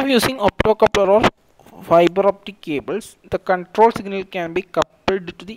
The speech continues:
electrically isolated drive circuit by means of a transformer.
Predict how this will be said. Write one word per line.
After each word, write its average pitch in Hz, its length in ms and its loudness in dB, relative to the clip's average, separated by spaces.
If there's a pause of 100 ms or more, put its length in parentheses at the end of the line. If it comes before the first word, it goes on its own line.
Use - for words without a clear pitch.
electrically 185 520 -12 (120)
isolated 165 500 -8 (240)
drive 143 280 2 (100)
circuit 165 400 -8 (140)
by 175 100 -2 (100)
means 139 240 -16
of - 120 -14
a - 40 -20 (100)
transformer. 160 560 -6